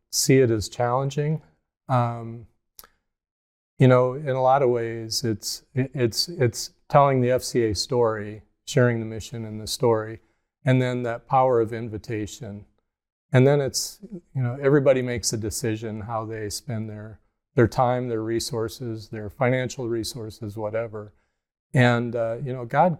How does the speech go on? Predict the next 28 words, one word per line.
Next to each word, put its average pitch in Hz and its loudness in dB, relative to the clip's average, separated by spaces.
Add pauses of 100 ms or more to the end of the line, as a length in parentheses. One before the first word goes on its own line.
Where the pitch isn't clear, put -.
(140)
continues 127 2
to - -10
bless 113 -2
the 113 -8
ministry, 107 -6 (500)
um, 110 -2 (120)
if 123 2
we 143 4
do 135 -2
our 131 0
work 107 -2 (220)
and 117 0
go 113 2
out 110 -2 (460)
and 110 4
tell 131 4
the 127 2
story 110 -6
and 113 -12
invite 110 -4
people. 110 -6
And 117 -4
it's - -4
just - 0 (100)
incredibly 131 0
blessed 117 0
by 110 -4
the, 107 -8